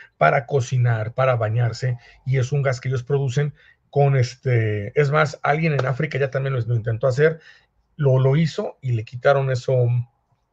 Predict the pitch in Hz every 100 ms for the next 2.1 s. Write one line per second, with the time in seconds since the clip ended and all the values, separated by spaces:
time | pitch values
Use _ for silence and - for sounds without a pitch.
0 | _ _ _ - 127 120 123 143 160 165
1 | 127 - 139 143 123 156 156 143 147 165
2 | 165